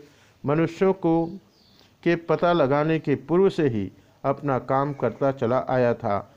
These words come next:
और आज यदि मनुष्य जाति उसे भूल भी जाए तो भी वह नियम अपना काम करता ही रहेगा। ठीक वही बात आध्यात्मिक जगत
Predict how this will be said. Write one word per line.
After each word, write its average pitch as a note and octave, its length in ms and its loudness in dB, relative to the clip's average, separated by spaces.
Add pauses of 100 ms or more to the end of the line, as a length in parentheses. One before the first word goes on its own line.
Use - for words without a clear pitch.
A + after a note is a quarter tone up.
(220)
और B2+ 260 0
आज C#3 260 2
यदि C#3 220 2
मनुष्य C#3 420 -2
जाति C#3 440 0 (340)
उसे D3+ 280 0
भूल D#3+ 360 0
भी F3 160 0
जाए A#2+ 300 2 (300)
तो D#3+ 140 4
भी E3 160 0
वह D3+ 200 2
नियम C#3+ 440 0 (320)
अपना C3 320 -2
काम C3 320 -2
करता B2+ 380 -2
ही C3+ 140 0
रहेगा। G2+ 420 -2 (360)
ठीक F3+ 320 0
वही D3+ 260 4
बात D#3+ 360 2
आध्यात्मिक B2+ 680 -2
जगत B2 280 0